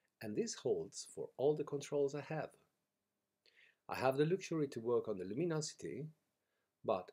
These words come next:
I could see, for instance, where the shadows in the red channels lie. This is not a very good idea, because, as you see, there are parts of the sweater of this man that really change too much and are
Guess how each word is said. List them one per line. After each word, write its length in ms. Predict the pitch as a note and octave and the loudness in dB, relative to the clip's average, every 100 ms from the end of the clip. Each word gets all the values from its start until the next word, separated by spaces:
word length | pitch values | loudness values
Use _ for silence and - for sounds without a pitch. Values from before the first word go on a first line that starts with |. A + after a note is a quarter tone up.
| _ - | _ -2
I 120 | A#2 | -2
could 220 | - G2+ | -2 -6
see, 380 | - E3 D3+ - _ _ | -2 0 -2 -4 _ _
for 160 | E2 A2 | -2 0
instance, 540 | D#3 - - - - _ | 0 -4 -12 -16 -16 _
where 520 | A#2 C3 G2+ G2+ F#3 - _ - | 4 4 4 -2 -6 -10 _ -12
the 100 | - | -8
shadows 680 | - F2+ - G#2+ D3 D#3 - _ _ | -6 -6 -6 -4 -4 -4 -12 _ _
in 220 | A2 G2+ | -8 -6
the 160 | F#2 E2+ - _ _ | -6 -10 -14 _ _
red 240 | A2 F3+ - | -4 -4 -6
channels 400 | A2+ D#2+ - - _ - | -8 -8 -12 -20 _ -14
lie. 280 | - - - _ _ _ _ _ _ _ _ - | -12 -12 -14 _ _ _ _ _ _ _ _ -2
This 220 | A#2 D#3 | -2 0
is 120 | D#3 | -2
not 220 | G#2+ A#2+ | -2 -4
a 40 | A#2+ | -2
very 200 | A#2+ A#2+ | -2 -2
good 200 | A2 G2 | -2 -2
idea, 340 | B2+ G#3+ - - _ - | 0 2 0 -4 _ -16
because, 400 | F#2+ G#2+ G2 - - | -4 -2 -2 -8 -8
as 220 | G#2 F2+ | -8 -6
you 80 | E2+ | -8
see, 400 | - C#3 A2 D3+ - _ _ _ _ - | -2 0 0 -6 -10 _ _ _ _ -4
there 100 | - | -4
are 60 | - | -2
parts 280 | D#3+ E3+ - | 0 0 -4
of 140 | F#2+ | -10
the 80 | E2 | -12
sweater 480 | - C3+ C#3 E2 E2 | 4 4 4 0 -4
of 140 | D#2+ | -4
this 180 | G2 F#2+ | -8 -6
man 200 | A#2+ E2+ - _ D#2+ | -6 -6 -14 _ -12
that 160 | E2+ | -8
really 240 | F#2 F2 G2 | -8 -8 -4
change 440 | - C3 A#2+ - | 0 2 0 -8
too 180 | - G2 | -10 -6
much 420 | B2 A2 - - _ _ G#2+ | -6 -6 -10 -16 _ _ -16
and 140 | F#2 - | -14 -8
are 180 | F2+ | -8